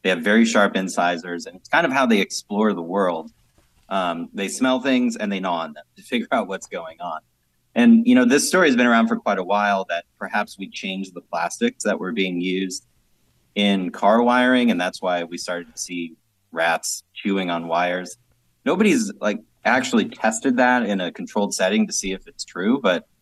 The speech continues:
um, it wouldn't surprise me. And there does seem to have been an increase in, uh, rat damage to cars. And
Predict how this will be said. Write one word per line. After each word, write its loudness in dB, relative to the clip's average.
um, 2
it 0
wouldn't 6
surprise 0
me. 0
And -4
there -2
does 0
seem 0
to 0
have -8
been -8
an -18
increase -6
in, -6
uh, 2
rat 0
damage -2
to -10
cars. 0
And -8